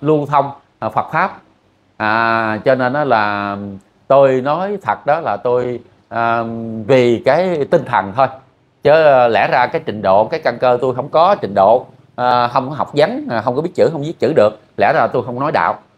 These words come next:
Nhưng mà vì tôi nghe chân lý Đức Thầy đó, "Đạo diệu màu gặp lúc trưng chiên." Trưng chiên là khổ sở vô cùng. "Phận môn đệ phải lo dung quén." Rồi "Tầm sức nhỏ còn làm nên kén."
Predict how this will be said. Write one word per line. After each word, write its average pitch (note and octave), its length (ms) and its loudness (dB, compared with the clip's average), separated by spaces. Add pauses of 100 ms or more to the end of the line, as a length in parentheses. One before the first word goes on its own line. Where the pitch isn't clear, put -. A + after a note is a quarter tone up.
(120)
Nhưng C3+ 200 0
mà G2+ 280 -2 (280)
vì C3 320 4
tôi D3+ 200 0
nghe D3+ 420 0
chân D#3 240 0
lý G3 140 2
Đức G3+ 140 -2
Thầy G#2+ 180 2
đó, A#2 80 2 (240)
"Đạo B2 280 2
diệu B2 240 2
màu A2 220 2
gặp G#2 220 -2
lúc A#3 200 -2
trưng F3 160 -2
chiên." E3+ 200 2 (840)
Trưng G3+ 180 2
chiên G#3+ 160 2
là C#3+ 100 2
khổ D#3+ 260 2
sở G3 260 0
vô G3 160 4
cùng. B2 260 0 (380)
"Phận D3+ 280 -2
môn F3+ 240 4
đệ B2 220 0
phải D#3+ 180 -4
lo E3+ 140 -2
dung D#3+ 260 -2
quén." G#3+ 240 -2 (300)
Rồi A#2 100 2
"Tầm B2+ 320 -2
sức C4 220 -4
nhỏ A#2+ 200 0
còn A#2+ 240 0
làm A2+ 220 0
nên C#3 180 -2
kén." F#3+ 300 -2